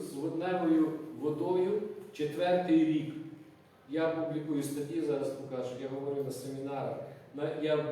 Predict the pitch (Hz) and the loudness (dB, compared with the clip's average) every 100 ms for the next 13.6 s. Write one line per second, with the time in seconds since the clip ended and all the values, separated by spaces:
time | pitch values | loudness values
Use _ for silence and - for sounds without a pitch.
0 | 147 156 170 - - 135 135 143 - 196 | -4 0 0 0 0 -2 -2 -4 -4 4
1 | 202 170 143 - - - 135 - - - | 4 6 2 0 -4 -8 -6 -6 -8 -8
2 | - - - - 131 151 151 185 185 185 | -10 -12 -18 -14 -8 -6 0 2 4 4
3 | 175 - 120 120 139 143 143 143 143 - | 4 2 -2 -4 0 4 4 4 0 -8
4 | - - 151 143 160 185 185 185 - 175 | -12 -10 -6 -4 0 4 4 4 2 0
5 | 156 156 165 202 - - 185 180 156 160 | 0 0 2 2 0 -2 -2 0 0 -2
6 | 165 151 - - 165 175 - - - - | -2 -2 -2 -4 -4 -2 -2 -4 -10 -16
7 | - - 143 160 - - - 190 180 165 | -18 -6 -2 0 0 -2 -2 -4 -4 -4
8 | 170 170 170 170 160 160 165 156 143 165 | -2 -2 -2 -2 -2 -4 -2 -2 -2 -2
9 | 147 143 151 165 - - 113 - - 131 | -2 0 2 2 2 0 -2 -8 -12 -10
10 | 127 165 180 - 160 156 143 143 170 - | -4 -2 -2 -2 -4 0 2 2 2 2
11 | 190 165 160 202 214 180 170 165 170 - | 0 -2 0 4 4 4 2 2 -2 -8
12 | - 156 160 160 160 156 165 180 160 156 | -4 0 2 0 0 2 2 4 4 4
13 | 160 190 - 190 185 180 | 2 0 -2 -4 -4 -6